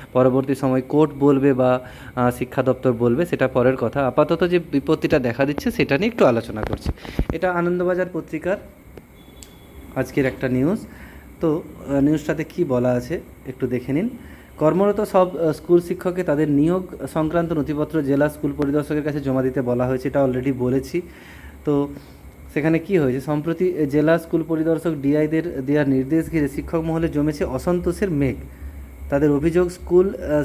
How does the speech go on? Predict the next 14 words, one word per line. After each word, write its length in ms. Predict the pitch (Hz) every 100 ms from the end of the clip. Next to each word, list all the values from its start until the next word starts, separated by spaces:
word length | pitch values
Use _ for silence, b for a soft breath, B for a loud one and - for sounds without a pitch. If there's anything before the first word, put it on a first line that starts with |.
| -
শিক্ষা, 380 | 170 - 170 170 - - - - -
স্কুল 220 | - 175
সার্ভিস 340 | 170 180 180 175
কমিশন 320 | 165 160 165
এসএসসি 380 | 143 175 170 175
পরীক্ষা, 480 | 165 151 151 170 165 B B B -
আহ, 300 | 143 139 139 139
চালু 260 | 143 147
হওয়ার 240 | 156 170 156
আগে, 160 | 147
অর্থাৎ 300 | 143 143 170
উনিশশো 260 | 160 175 196
আটানব্বইয়ের 460 | 156 160 170 180 180
পূর্বে 380 | 175 185 147 143